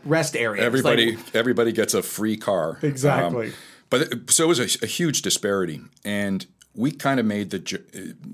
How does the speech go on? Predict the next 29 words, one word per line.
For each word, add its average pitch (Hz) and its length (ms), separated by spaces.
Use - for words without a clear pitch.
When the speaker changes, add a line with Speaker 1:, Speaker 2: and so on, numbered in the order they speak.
Speaker 2:
just - 240
to 98 100
back 92 300
up, 92 180
the 117 100
G 156 220
O 127 80
P 113 200
had 98 160
really 98 220
been 85 180
strong 92 300
in 82 80
Michigan 82 280
for 85 200
a - 20
really 104 300
long 90 240
time 82 360
because 80 380
of 80 100
one 82 180
issue, 73 280
and 78 80
that - 100
was - 80
property - 380
taxes. - 500
Speaker 1:
Mm-hmm. 120 120